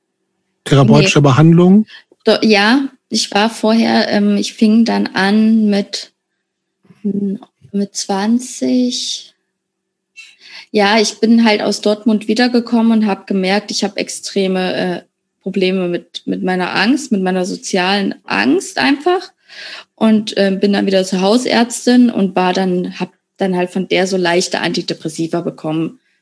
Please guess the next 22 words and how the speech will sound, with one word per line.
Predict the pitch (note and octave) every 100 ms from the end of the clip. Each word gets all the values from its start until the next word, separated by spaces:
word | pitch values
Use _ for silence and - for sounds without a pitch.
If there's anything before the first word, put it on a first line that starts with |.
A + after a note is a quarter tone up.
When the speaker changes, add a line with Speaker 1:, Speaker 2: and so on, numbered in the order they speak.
| _ -
Speaker 2:
für, | - F3+ F3
wenn | E3+ F3
ich | F3 -
irgendwie | E3+ E3+ -
Angstschübe | E3 - - D#3 - D#3+
hab. | D#3+ D#3+ - _ _ _ - - - _ _ -
Und | F#3+ F#3 _
dann | G#3+ G#3+
bin | G#3+ G#3+
ich | G#3
nach | G3
Leipzig | G3 G#3 - B3+ B3+
gezogen | B3+ - A#3 A3+ G#3+
und | G3
war | F3 F3+
komplett | - F#3 - F#3 F3+
überfordert | F#3+ F3+ - F3+ F3 F3 F3 -
mit | E3 - - _ _
allem, | E3+ E3 E3 E3 D#3+ -
weil | D#3+ D#3+
neue | F3 E3+ E3+ F3
Stadt, | - F3+